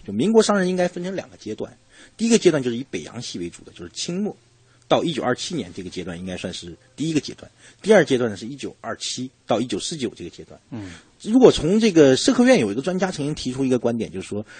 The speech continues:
Speaker 1: 如果说旧中国向资本主义近-，近现代化社会过渡应该是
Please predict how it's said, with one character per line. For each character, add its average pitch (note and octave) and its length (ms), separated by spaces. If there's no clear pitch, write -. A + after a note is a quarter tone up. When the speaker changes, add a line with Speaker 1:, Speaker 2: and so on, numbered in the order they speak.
Speaker 1:
如 A#3+ 160
果 A3+ 120
说 D#3 200
旧 C4 200
中 E3+ 200
国 C#3+ 240
向 D#3+ 260
资 - 160
本 B2+ 320
主 A2 160
义 C3+ 140
近-， F3+ 220
近 G#3 220
现 D#3+ 160
代 D3+ 140
化 C3+ 140
社 D#3+ 180
会 C3+ 100
过 C#3+ 160
渡 C#3+ 140
应 C3 80
该 C#3 100
是 A#2 240